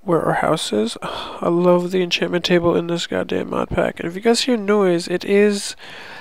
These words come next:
the automatic heater, which actually, let me turn off. Um, in there, I have an automatic heater in my room. Let me turn that off. Off. Thank you. Uh, no.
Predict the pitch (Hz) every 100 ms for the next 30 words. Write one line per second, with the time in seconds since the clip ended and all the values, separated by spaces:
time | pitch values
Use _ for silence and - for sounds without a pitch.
0 | - - 240 180 196 190 190 190 185 180
1 | 180 175 - - - - 196 196 190 170
2 | - 202 226 - - 170 185 - 175 170
3 | 220 - 214 185 165 165 208 - - -
4 | - - - - - - - - - 226
5 | 240 226 - 240 214 220 190 170 180 185
6 | 180 185 185 180 - - 202 185 180 180
7 | 180 175 175 175 196 185 156 - 165 160
8 | 160 - - 160 180 - - - - -
9 | - - - - - - - - - -
10 | - - - 165 170 - - - - -
11 | - - - - - - - - - -
12 | - 180 -